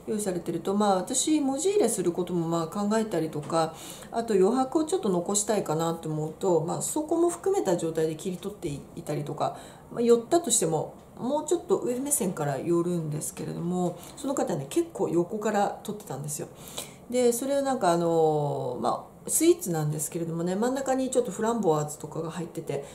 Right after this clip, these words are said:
まあ、上下の方はちょっとピンクの可愛らしい、あの、シューみたいな皮がついててっていう、まあ、そういう被写体だったんですけど、だから低めに撮るっていうことは、その横が映るということになりますよね。だから彼女に、「なんでその低い位置から撮ったの？」って。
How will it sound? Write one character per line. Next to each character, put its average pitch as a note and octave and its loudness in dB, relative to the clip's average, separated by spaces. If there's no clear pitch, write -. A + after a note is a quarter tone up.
ま A#3+ 0
あ、 A#3 4
上 D4 0
下 G3+ 6
の D#3+ 4
方 E3 -2
は D3 0
ち D#3 -6
ょ - -10
っ - -
と D#3+ -8
ピ F3+ -6
ン F3 -2
ク D#3+ -6
の C#3+ -4
可 E3+ -4
愛 E3 -2
ら E3 -4
し D#3 0
い、 - -8
あ D3 -6
の、 - -10
シ - -2
ュ D#3 -2
ー - -2
み D3 -6
た - -8
い - -8
な - -10
皮 - -16
が C#3+ -4
つ - -8
い F3 -4
て - 2
て - -
っ - -2
て A3+ -6
い F#3+ 6
う、 E3+ 2
ま A#3 -6
あ、 - -4
そ B3 -4
う A#3+ 2
い A#3+ 4
う A#3+ 2
被 A#3 0
写 A#3 0
体 A3 -2
だ G#3+ 0
っ G#3 -2
た E3 -6
ん C3+ -4
で C#3+ -8
す - -10
け - -10
ど、 D#3+ -2
だ A3 -4
か A3 0
ら G#3+ 0
低 E4+ 4
め F#4 6
に F#4 2
撮 E4 4
る D4 6
っ - 0
て - 0
い F3 10
う F3 6
こ E3+ 2
と D#3 -2
は、 E3 4
そ A#3+ 2
の A#3+ 8
横 A3 4
が D4+ 6
映 - 6
る B3 0
と G3 -2
い F#3 2
う E3+ 2
こ E3 -6
と D#3+ -10
に E3 -6
な E3 -6
り D#3+ -6
ま F3 -4
す E3 -6
よ D3+ -4
ね。 E3+ -6
だ A#3 -4
か G#3 0
ら F#3 4
彼 C#4+ 0
女 F#3+ 0
に、 E3 2
「な D4 2
ん G4 4
で F4+ 2
そ - 0
の G#3 4
低 G#3 -2
い G#3 0
位 G#3 0
置 - -2
か G#3+ 0
ら E3 0
撮 F3+ -2
っ - -6
た E3+ -2
の？」 E3+ 2
っ - -10
て。 - -14